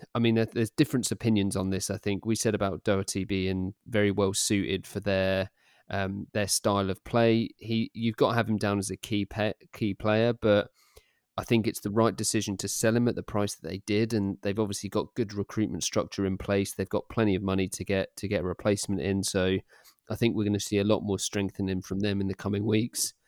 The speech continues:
Um, Sheffield United are obviously gonna be hopeful for another strong season. Top half of the table for a newly promoted side is, is obviously good going. It's, it's where they deserve to be based on performances as well.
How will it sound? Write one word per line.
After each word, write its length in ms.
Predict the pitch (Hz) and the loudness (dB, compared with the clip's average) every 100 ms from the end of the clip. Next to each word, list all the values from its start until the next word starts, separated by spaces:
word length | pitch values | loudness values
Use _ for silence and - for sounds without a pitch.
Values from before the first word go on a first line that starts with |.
| _ _ _ | _ _ _
Um, 420 | 120 113 107 107 - | 2 2 2 -2 -4
Sheffield 380 | - 139 123 120 | 2 4 4 4
United 300 | 117 117 107 | 6 6 6
are 20 | |
obviously 260 | 113 104 117 | 4 2 0
gonna 120 | 101 | 0
be 80 | 101 | 2
hopeful 360 | 110 113 - | 2 2 -4
for 140 | 107 107 | -2 0
another 300 | 110 107 104 | 2 2 2
strong 320 | - 104 101 | 0 0 0
season. 640 | - 107 107 107 107 104 101 _ _ _ _ _ - | 0 0 0 2 2 2 -2 _ _ _ _ _ 0
Top 180 | 147 117 | 2 4
half 200 | 113 107 | 2 0
of 60 | 107 | -2
the 40 | |
table 400 | 104 107 104 104 | 0 2 2 -2
for 160 | - 101 | 0 4
a 40 | |
newly 240 | 110 104 | 4 4
promoted 400 | 101 104 98 87 | 0 0 0 0
side 340 | - 104 98 98 | 0 0 0 0
is, 180 | 98 - | -4 -4
is 140 | 104 113 | -2 0
obviously 360 | 107 104 101 | 0 0 -2
good 260 | - 104 - | 0 -2 2
going. 380 | 107 98 98 101 | 2 2 2 0
It's, 260 | 95 - - | -2 -4 -6
it's 160 | 95 | -4
where 140 | 120 110 | 0 0
they 100 | 101 | 0
deserve 380 | 110 107 101 | -2 -2 -2
to 100 | - | -2
be 200 | - 110 | -2 0
based 320 | 101 98 95 101 | 0 -2 -2 -4
on 100 | 95 | -6
performances 680 | 101 101 95 92 - 95 | -4 -2 0 -2 -4 -6
as 120 | - 131 | -6 0
well. 360 | 110 110 104 | 4 4 2